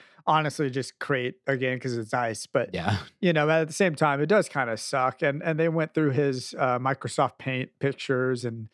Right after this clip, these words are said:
Speaker 2: Yeah, actually, I
Speaker 1: you
Speaker 2: had a
Speaker 1: know.
Speaker 2: funny, uh, there was a list of <laughs> all of the eight folders.
Speaker 1: Yeah, <laughs>
Speaker 2: Uh,
Speaker 1: they're
Speaker 2: it's
Speaker 1: good.
Speaker 2: the eight folders on Ice King's computer are secrets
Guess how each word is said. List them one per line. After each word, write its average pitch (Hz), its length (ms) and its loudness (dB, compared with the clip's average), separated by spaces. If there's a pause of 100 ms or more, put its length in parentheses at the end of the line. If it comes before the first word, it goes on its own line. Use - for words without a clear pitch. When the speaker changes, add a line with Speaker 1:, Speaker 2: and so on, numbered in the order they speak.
(120)
Speaker 2:
Yeah, 117 260 2
actually, 120 360 -2
I 120 100 2
Speaker 1:
you 135 80 2
Speaker 2:
had 113 160 2
a - 60 0
Speaker 1:
know. 110 40 -8
Speaker 2:
funny, 123 560 0
uh, 110 140 -2 (120)
there 135 200 0
was 127 120 2
a 117 120 2
list 113 340 0
of 123 120 2
<laughs> - 20 2
all 117 340 0
of 107 160 -4
the 107 180 -2
eight 107 200 -4
folders. 95 680 -4
Speaker 1:
Yeah, 190 280 4
<laughs> - 320 -2
Speaker 2:
Uh, 110 220 2
Speaker 1:
they're 175 100 4
Speaker 2:
it's 156 120 0
Speaker 1:
good. 143 340 2 (120)
Speaker 2:
the 120 100 -2
eight 135 220 0
folders 143 380 -2
on 120 260 2
Ice 113 260 -2
King's 117 300 -2
computer 107 460 -2
are 95 340 -2 (240)
secrets - 720 -4